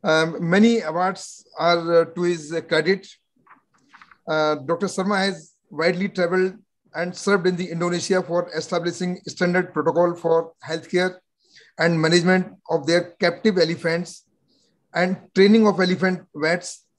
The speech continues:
serves as visiting professor in North Carolina and New Mexico University in U S,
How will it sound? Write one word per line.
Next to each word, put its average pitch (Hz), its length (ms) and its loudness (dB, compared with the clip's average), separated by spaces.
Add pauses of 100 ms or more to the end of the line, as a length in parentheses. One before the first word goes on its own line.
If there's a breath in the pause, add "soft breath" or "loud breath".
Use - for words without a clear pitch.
(180)
serves 202 360 0
as 185 180 4
visiting 185 460 2
professor 180 440 0
in 175 160 -2
North 175 300 0
Carolina 165 540 -2 (100)
and 165 240 -4
New 214 320 -2 (560)
Mexico 160 680 -8 (200)
University 175 580 0
in 170 120 -2
U 151 180 -2
S, - 320 -4